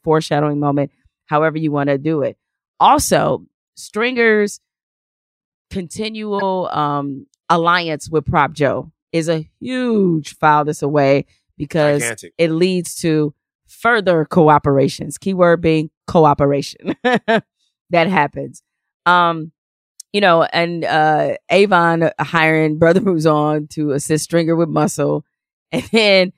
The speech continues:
Speaker 1: Stringer suggesting to Prop Joe that they take out Brother Moves On. Like, that whole dynamic of Stringer, Brother Moves On, Avon,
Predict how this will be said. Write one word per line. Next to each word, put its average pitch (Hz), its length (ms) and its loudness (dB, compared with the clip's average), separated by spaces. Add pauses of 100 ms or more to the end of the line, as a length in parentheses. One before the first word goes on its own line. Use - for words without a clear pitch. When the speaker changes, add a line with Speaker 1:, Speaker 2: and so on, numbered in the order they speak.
(280)
Speaker 1:
Stringer 220 440 2
suggesting 190 640 -2
to 180 80 0
Prop 170 280 2
Joe 175 360 2
that 156 180 -4
they 170 220 2
take 185 280 0
out 165 220 2
Brother 196 220 2
Moves 170 240 -2
On. 151 240 2
Like, 147 180 -4 (300)
that 202 200 0
whole 247 240 2
dynamic 175 680 -2 (100)
of 147 200 -2
Stringer, 175 560 0 (280)
Brother 190 200 2
Moves 185 260 2
On, 156 460 0 (580)
Avon, 170 680 2